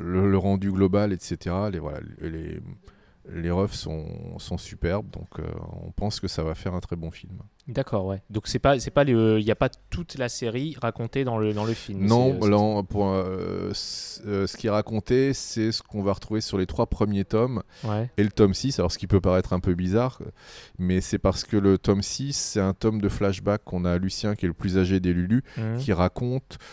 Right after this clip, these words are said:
Speaker 1: euh, des épisodes qui se sont passés avant la guerre. Son arrivée à l'orphelinat, la, sa rencontre avec les autres Lulus,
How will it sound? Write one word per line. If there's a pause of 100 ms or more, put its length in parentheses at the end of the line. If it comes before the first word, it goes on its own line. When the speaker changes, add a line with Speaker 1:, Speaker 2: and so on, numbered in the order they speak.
(380)
Speaker 1:
euh,
des
épisodes
qui
se
sont
passés
avant
la
guerre.
Son
arrivée
à
l'orphelinat,
la,
sa
rencontre
avec
les
autres
Lulus,